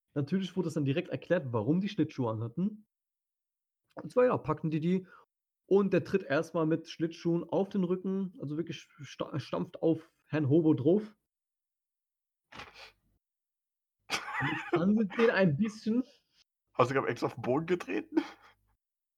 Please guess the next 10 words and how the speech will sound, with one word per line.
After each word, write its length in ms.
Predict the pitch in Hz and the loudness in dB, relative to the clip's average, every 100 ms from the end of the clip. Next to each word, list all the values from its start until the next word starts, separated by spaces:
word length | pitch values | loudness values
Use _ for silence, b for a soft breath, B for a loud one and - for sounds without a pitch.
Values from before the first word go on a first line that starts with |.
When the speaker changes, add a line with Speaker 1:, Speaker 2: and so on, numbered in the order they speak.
| _ | _
Speaker 1:
Nee, 400 | 135 160 160 156 - | 2 4 2 -4 -8
ich 160 | - | -4
hab 140 | 170 - | -4 -2
grad 220 | 165 160 | -4 -2
versucht, 240 | 147 151 | -2 2
meine 160 | 160 156 | 2 4
Notizen 440 | 151 - 185 - | 2 0 -6 -4
umzublättern, 680 | 170 139 139 127 131 143 151 | -4 -4 -2 -2 0 0 2
weil 180 | 131 135 | 2 4
Speaker 2:
Oh. 200 | 139 139 | 6 4